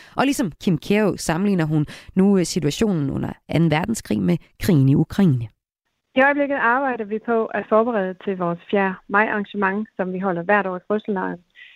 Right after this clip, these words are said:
Speaker 2: Det er jo en fantastisk mærkedag for befrielsen af Danmark i nitten femogfyrre. Og, øh, hele eftermiddagen fra klokken seksten tredive og frem til, øh, om aftenen, der vil man kunne opleve forskellige, øh,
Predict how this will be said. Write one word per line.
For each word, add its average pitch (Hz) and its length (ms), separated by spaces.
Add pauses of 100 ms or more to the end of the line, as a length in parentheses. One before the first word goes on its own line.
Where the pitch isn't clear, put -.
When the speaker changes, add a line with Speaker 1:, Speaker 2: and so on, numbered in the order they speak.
(180)
Speaker 2:
Det 214 140
er 208 60
jo 190 100
en 175 240
fantastisk 196 460
mærkedag 196 680 (120)
for 170 360
befrielsen 190 460
af 180 120
Danmark 190 420
i 190 100
nitten 190 420
femogfyrre. 180 560 (240)
Og, 190 200 (120)
øh, 180 60
hele 233 260 (100)
eftermiddagen 190 580
fra 180 100
klokken 170 340
seksten 220 280
tredive 208 340
og 208 120
frem 196 160 (180)
til, 185 160 (180)
øh, 170 100 (180)
om 190 140
aftenen, 214 420 (500)
der 208 80
vil 202 140
man 190 120
kunne - 160
opleve 185 600
forskellige, 175 720
øh, 156 100